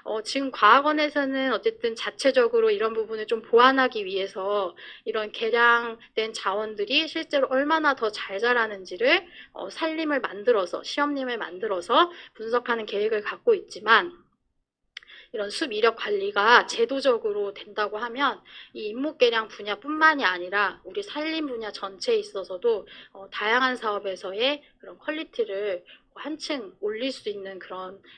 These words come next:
어, 제도적 기반이 될 것이라고 생각을 합니다. 그리고 저희가 개량 효과가 높은 이제 자원들을 육성을 했을 때 이것이 사실은 실제로 사업적으로 활용이 되고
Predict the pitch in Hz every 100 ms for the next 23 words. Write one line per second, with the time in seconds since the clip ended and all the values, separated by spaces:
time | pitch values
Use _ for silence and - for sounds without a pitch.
0 | _ - - 220 233 226 233 214 226 220
1 | 208 190 - 196 - 185 170 196 262 254
2 | 214 226 226 185 170 - _ _ _ _
3 | _ _ _ _ - - - - - _
4 | 247 247 254 254 247 - 233 233 262 254
5 | 226 233 277 294 294 277 269 269 269 262
6 | 247 233 - 294 277 233 220 214 214 226
7 | 226 233 196 - 240 233 247 330 359 349
8 | 220 190 208 208 196 - - 233 262 269
9 | 262 254 320 330 302 294 277 359 359 339
10 | 311 - 359 370 339 294 269 247 247 233
11 | 320 339 311 - 180 175 214 339